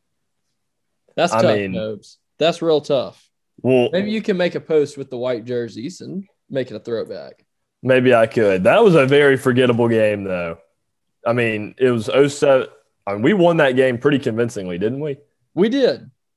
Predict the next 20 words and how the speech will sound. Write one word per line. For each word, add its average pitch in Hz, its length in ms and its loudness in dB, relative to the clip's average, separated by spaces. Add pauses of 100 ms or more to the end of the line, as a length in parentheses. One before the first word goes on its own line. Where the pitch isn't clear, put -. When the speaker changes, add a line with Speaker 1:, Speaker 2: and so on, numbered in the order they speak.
(120)
Speaker 1:
The 151 120 0
next 254 320 -2
year 185 160 -4
we 135 140 -8
fell 127 240 -6
to 117 60 -6
Ole, 117 320 -8 (120)
or 131 240 0
to 123 480 -6
Vanderbilt, 117 600 -8 (240)
but 139 220 0
in 139 160 -2
oh 170 140 0
seven 160 440 -2
we 131 120 -2
won 131 260 -6
pretty 127 200 -8
big. 98 320 -12 (1200)
Speaker 2:
Okay, 135 380 0 (180)
so 110 420 2